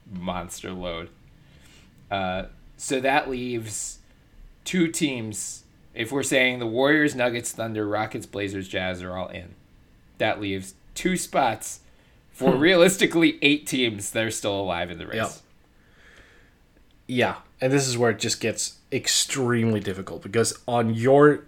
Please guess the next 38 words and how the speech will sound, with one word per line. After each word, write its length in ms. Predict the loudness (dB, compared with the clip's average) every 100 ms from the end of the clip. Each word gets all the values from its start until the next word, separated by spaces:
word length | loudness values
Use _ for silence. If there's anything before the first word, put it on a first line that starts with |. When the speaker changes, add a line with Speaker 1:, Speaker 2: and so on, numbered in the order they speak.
| -6
Speaker 2:
maybe 600 | -2 2 2 0 -2 -6
tier, 500 | -6 -6 -4 -6 -8 _ _ -14
Speaker 1:
Mm-hmm. 260 | -10 -10 -12 -14
Speaker 2:
you 180 | -4 2
have 220 | 4 4 0
three 300 | -4 -2 -2
teams 380 | -2 -2 -2 -2
that 100 | -2
are 300 | -2 -4 -8 _ -4
all 380 | 0 0 -2 -8
very 440 | -8 0 2 2
strong 300 | 0 -2 -2
candidates. 500 | -2 -4 -4 -6 -6
You 80 | -4
have 240 | -4 -4
the 80 | -6
Clippers, 500 | -2 0 0 0 -2
the 100 | -4
Spurs, 360 | -6 -4 -4 -4
and 100 | -4
the 60 |
Lakers, 540 | -4 -4 -4 -4 -6 -12 -12
Speaker 1:
Yep. 120 | -6
Speaker 2:
the 20 |
same 220 | -2 -2 -4
as 120 | -8
me. 280 | -10 -10 -14 -14
Speaker 1:
Mm-hmm. 220 | -12 -10 -12 -16 -20 _ _ _ _ _ _ _ _
Speaker 2:
I 140 | -4 -2
mean, 320 | 0 0 -2 -2
look, 280 | -2 -2 -6
all 200 | 2 4
three 300 | 4 0 -2
teams 280 | -2 -2 -2
can 140 | -2 -4
make 140 | -4
a 80 | -6
case. 420 | -8 -10 -12 -18